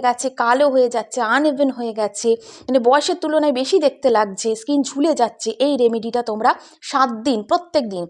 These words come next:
এটা যখন পারো, দিনের যে কোনো সময় করো। কোনো রেমেডি করতে পারছো না, স্কিনে অনেক রকমের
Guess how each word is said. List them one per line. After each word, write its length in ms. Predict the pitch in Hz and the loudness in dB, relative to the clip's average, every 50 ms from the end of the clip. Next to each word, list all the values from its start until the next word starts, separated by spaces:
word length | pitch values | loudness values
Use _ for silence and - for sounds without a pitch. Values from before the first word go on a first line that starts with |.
| - - - - - - - | -12 -18 -20 -20 -6 0 2
এটা 100 | 320 330 277 330 | 2 4 4 4
যখন 240 | 339 330 339 403 359 320 269 | 4 4 4 4 2 2 2
পারো, 180 | 247 214 196 214 208 254 | 2 2 2 0 -2 0
দিনের 220 | 277 294 311 269 240 - - | 2 2 2 2 0 0 0
যে 100 | 370 392 370 - - - | 0 0 0 -2 0 2
কোনো 180 | 302 330 339 330 330 330 | 4 4 4 4 4 2
সময় 240 | 285 240 220 196 185 - | 0 0 0 -2 -2 -2
করো। 140 | 175 175 180 180 - | -2 -2 -2 0 2
কোনো 140 | 277 302 311 294 269 | 2 4 6 6 6
রেমেডি 260 | 262 254 254 240 254 254 247 | 4 4 2 0 0 0 0
করতে 180 | 247 240 - 240 240 | 0 0 0 0 2
পারছো 240 | 233 233 233 - 254 247 | 0 0 -2 -4 -2 0
না, 60 | 254 262 262 - - - - - _ - | 0 0 -2 -4 -10 -20 -20 -20 _ -20
স্কিনে 260 | - - 285 277 277 269 254 262 | -6 -2 0 2 2 2 2 4
অনেক 160 | 262 285 269 254 247 | 4 4 4 4 2
রকমের 340 | 240 240 262 262 254 247 254 | 2 2 0 2 2 4 2